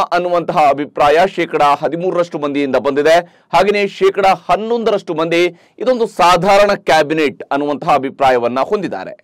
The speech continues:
ಹಾಗೆಯೇ ಶೇಕಡ ಹದಿಮೂರರಷ್ಟು ಮಂದಿ ಇದು ಕಳಪೆ ಸಚಿವ ಸಂಪುಟ ಅನ್ನುವಂತಹ ಮಾತನ್ನ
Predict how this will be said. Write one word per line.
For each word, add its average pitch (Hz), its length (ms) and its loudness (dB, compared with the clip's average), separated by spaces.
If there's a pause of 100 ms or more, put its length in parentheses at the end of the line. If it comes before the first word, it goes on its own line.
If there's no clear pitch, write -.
(400)
ಹಾಗೆಯೇ 220 600 0
ಶೇಕಡ 247 340 0 (200)
ಹದಿಮೂರರಷ್ಟು 247 600 0
ಮಂದಿ 170 400 0 (180)
ಇದು 214 260 2
ಕಳಪೆ 262 680 2
ಸಚಿವ 208 380 -2
ಸಂಪುಟ 175 400 -4
ಅನ್ನುವಂತಹ 156 680 -2 (200)
ಮಾತನ್ನ 135 380 -2